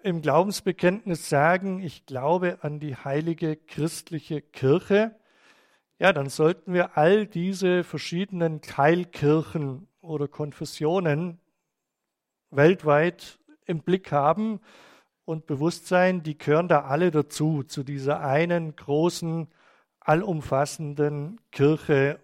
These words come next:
unseres Herrn Jesus Christus. Ja, ich denke, wir sollten vor allem als Freikirchler uns auch hüten, irgendwie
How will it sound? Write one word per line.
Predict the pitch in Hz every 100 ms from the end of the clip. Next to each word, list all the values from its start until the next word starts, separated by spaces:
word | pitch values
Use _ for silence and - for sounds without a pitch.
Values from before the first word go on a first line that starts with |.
| -
unseres | 165 151 - 151 131 -
Herrn | 131 127 131 131 - _ _ _
Jesus | 147 131 127 123 -
Christus. | 131 120 - 151 147 - - _ _ _ _ _ _ _ _ _ _ _ _ _ - - _ _ _ _ _ _ _ _ _ _ _ _ _ _ -
Ja, | 180
ich | 185
denke, | 180 196 190
wir | 175
sollten | 175 196 208
vor | - 156
allem | 175 185
als | 147 -
Freikirchler | 143 151 196 - 196 196 190 180
uns | 202 160 -
auch | 185 139 - - - _
hüten, | - 165 185 190 185 180 175 185
irgendwie | 160 156 156 143 147 156 156